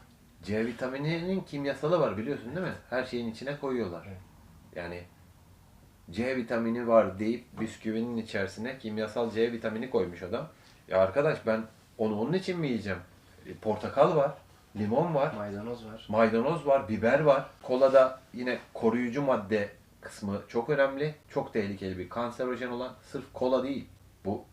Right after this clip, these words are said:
Speaker 1: meşrubatların genelinde var. Meyve sularında da var. Paketli meyve suları var ya. Onun dışında gazoz, işte sarı kola vesaire gibi saçma sapanlıkların hepsinde bu sodyum benzoat var. O da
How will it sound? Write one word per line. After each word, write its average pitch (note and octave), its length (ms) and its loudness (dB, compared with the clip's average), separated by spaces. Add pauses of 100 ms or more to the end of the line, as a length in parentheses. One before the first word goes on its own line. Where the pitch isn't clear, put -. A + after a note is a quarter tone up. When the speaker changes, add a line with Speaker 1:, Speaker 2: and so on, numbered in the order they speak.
(240)
Speaker 1:
meşrubatların A2+ 760 -2
genelinde A#2 440 0
var. D#2 120 -6 (100)
Meyve A2 280 -2
sularında A#2 560 0
da A2 100 4
var. - 260 -10 (420)
Paketli F#2+ 380 -8
meyve G2 260 -2
suları G2+ 340 -6
var C#3+ 140 0
ya. E2 180 -10 (560)
Onun A2 280 -2
dışında A#2+ 520 0 (360)
gazoz, F#2+ 560 -4 (100)
işte G2 260 -10
sarı A2 280 2
kola F2+ 360 0 (680)
vesaire G#2 560 4
gibi G2+ 160 -6
saçma A2+ 380 -2
sapanlıkların G#2+ 640 -4
hepsinde C#3+ 460 -2
bu C3+ 60 -8
sodyum A#2+ 480 -4
benzoat A2+ 520 0
var. F3 280 -4 (580)
O A2 120 -4
da C#3+ 280 2